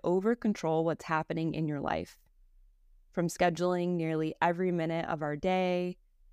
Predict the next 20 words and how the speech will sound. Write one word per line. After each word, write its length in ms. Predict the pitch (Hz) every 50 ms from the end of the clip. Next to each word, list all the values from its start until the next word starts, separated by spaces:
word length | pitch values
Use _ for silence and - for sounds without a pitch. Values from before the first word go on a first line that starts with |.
| - - -
to 100 | - 208
attempting 480 | 202 196 - 254 247 294 - 359 339 320
to 120 | - 247
manipulate 640 | 208 196 185 180 175 175 - 208 208 208 214 226 -
situations 800 | - 220 - 208 185 160 156 151 - 151 147 147 151 151 147 -
to 100 | - 170
match 400 | 160 156 151 156 170 190 - -
our 120 | 160 147
expectations, 1000 | 139 - - - - 160 - - - 160 160 - - 143 139 143 143 143 - - - - _ _ - - - - - - - - -
to 100 | - 175
trying 320 | 165 - 170 165 165 165 165
to 140 | 180 175 -
over-control 720 | - 170 175 170 196 202 - 190 185 - - 165 160 165 160
the 80 | 160
way 220 | 147 156 151 147 -
others 440 | - 151 147 147 143 147 - - _
think, 220 | - 170 165 160 - _ _ _ _ _ _ _ -
feel, 440 | - 170 156 156 156 160 165 165 - -
and 180 | 180 - -
act. 460 | - 143 143 147 165 - - - -